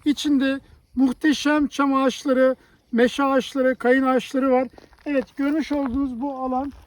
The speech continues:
içerisinde meşe ağaçları, çam ağaçları var. Yani, e, yerimizin yüzde ellisi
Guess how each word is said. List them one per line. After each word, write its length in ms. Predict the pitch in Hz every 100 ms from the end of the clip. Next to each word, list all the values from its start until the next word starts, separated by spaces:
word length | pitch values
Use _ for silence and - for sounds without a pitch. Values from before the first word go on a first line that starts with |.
| - -
içerisinde 800 | 277 - 294 269 - 269 247 262 269 _ _ _ -
meşe 280 | 247 262 285
ağaçları, 600 | 285 285 - 277 262 269
çam 260 | - 269
ağaçları 480 | 269 269 - 269 277
var. 160 | 254 269 - _ _ _ _ -
Yani, 300 | 247 302 294
e, 260 | 294 285 262
yerimizin 760 | 254 240 294 320 311 233 285
yüzde 540 | 277 233 277 254 269 294
ellisi 640 | 285 277 262 - 285